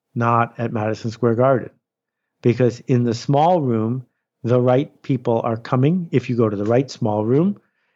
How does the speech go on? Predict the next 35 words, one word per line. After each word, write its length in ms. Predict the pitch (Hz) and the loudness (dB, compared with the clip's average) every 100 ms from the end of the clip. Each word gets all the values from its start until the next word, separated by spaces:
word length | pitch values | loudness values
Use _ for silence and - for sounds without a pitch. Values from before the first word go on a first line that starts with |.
| _ | _
and 400 | 131 123 123 123 165 | 0 2 2 0 -2
you 200 | 131 135 | -2 0
can 260 | 135 120 | 0 0
learn 500 | 123 156 135 113 123 - _ | 2 2 2 0 -4 -10 _
from 240 | - 120 | -6 -2
your 100 | 117 | -2
tryouts 720 | 107 - 170 151 101 - - _ _ - | -4 0 2 2 -2 -8 -16 _ _ -2
faster 720 | 175 170 - - 147 160 170 _ _ | -2 -2 -12 -20 -14 -12 -12 _ _
about 220 | - 123 127 | -2 0 2
what's 180 | 123 | -2
working 300 | 127 117 120 | -2 -4 -4
and 80 | 113 | -6
what's 180 | 110 110 | -6 -2
not. 300 | 160 127 - _ _ - | 0 0 -4 _ _ -2
Now, 120 | 147 | 2
there 100 | 170 | 2
are 60 | 156 | 0
certain 500 | - 226 240 202 202 | -2 -2 -2 -2 -10
fields 580 | - 139 123 160 - _ _ _ _ _ - | 0 2 2 -2 -10 _ _ _ _ _ -6
where 560 | 127 135 131 131 131 _ _ _ - | 0 2 4 2 0 _ _ _ -8
we 140 | 135 | -2
don't 280 | 147 156 165 _ _ _ _ | 2 0 -2 _ _ _ _
have 260 | 127 143 131 | -4 -2 -2
as 180 | 117 | -4
easy 300 | 135 131 127 | -4 -4 0
a 60 | 123 | -2
time 680 | 120 - 151 135 104 113 - _ _ - | -2 -2 0 2 0 -8 -14 _ _ -6
of 160 | 117 | -6
practicing 800 | - 123 110 - 107 - 107 117 - | 0 0 0 -6 -10 -8 -8 -8 -4
our 140 | 117 | -4
cycles. 600 | 113 104 104 170 196 - _ _ _ _ _ | -2 -6 -2 -2 -4 -12 _ _ _ _ _
And 300 | - 131 131 | 0 2 2
in 180 | 170 131 | 2 2
those 280 | 131 156 180 | 4 2 0
cases 580 | - 113 - 123 139 | -4 -4 -4 -8 -8